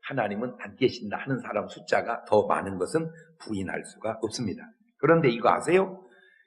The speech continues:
인간의 생각과 인식이 상관없이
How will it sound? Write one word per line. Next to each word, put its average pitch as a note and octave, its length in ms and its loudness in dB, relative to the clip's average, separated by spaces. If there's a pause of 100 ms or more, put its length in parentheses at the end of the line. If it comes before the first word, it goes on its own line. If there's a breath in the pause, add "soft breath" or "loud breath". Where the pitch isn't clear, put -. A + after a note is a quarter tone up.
(120 soft breath)
인간의 F#3 600 6
생각과 F#3+ 880 4
인식이 D#3 680 8
상관없이 E3 720 4